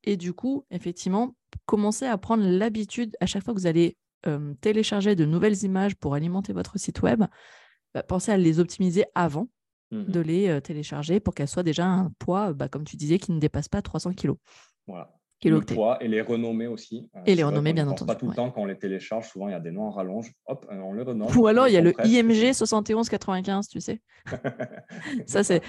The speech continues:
Speaker 1: ça, je le vois très souvent. Et, euh, c'est vrai que c'est dommage parce que, euh, typiquement, quelqu'un qui va télé-, qui est, qui est allé sur votre site, qui se dit, « Tiens, je vais télécharger l'image, euh, sur mon ordi,
Speaker 2: Ouais.
Speaker 1: comme ça, je me le garde. »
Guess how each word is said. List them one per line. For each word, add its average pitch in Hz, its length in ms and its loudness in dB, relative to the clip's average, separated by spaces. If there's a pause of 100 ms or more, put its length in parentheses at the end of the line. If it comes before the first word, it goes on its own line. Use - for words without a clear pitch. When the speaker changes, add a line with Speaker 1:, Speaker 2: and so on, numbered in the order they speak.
(120)
Speaker 1:
ça, 214 140 4
je 208 80 4
le 185 80 6
vois 170 140 6
très 202 160 2
souvent. 208 400 4
Et, 160 220 0
euh, 151 120 -2
c'est 156 140 -6
vrai 170 100 -4
que - 60 -12
c'est 170 100 -2
dommage 190 300 0
parce - 160 -6
que, - 120 -8
euh, 147 160 0 (240)
typiquement, 190 420 2
quelqu'un 185 300 0
qui 190 140 -6
va 160 140 -2
télé-, 208 340 -2
qui 196 220 -4
est, 160 120 -2
qui - 140 -6
est 160 40 0
allé 180 200 0
sur 208 120 -4
votre 190 160 -4
site, 208 200 -8
qui 160 120 -12
se 147 60 -12
dit, « 165 120 -8
Tiens, 220 180 2
je 220 60 4
vais 151 260 4
télécharger 180 460 -2
l'image, 185 360 0
euh, 156 160 2
sur 165 140 -6
mon 165 160 -4
ordi, 170 200 -2
Speaker 2:
Ouais. 202 60 -2
Speaker 1:
comme 156 140 -6
ça, 170 140 -4
je 170 80 -6
me 143 100 -4
le 139 60 -6
garde. » 156 420 -4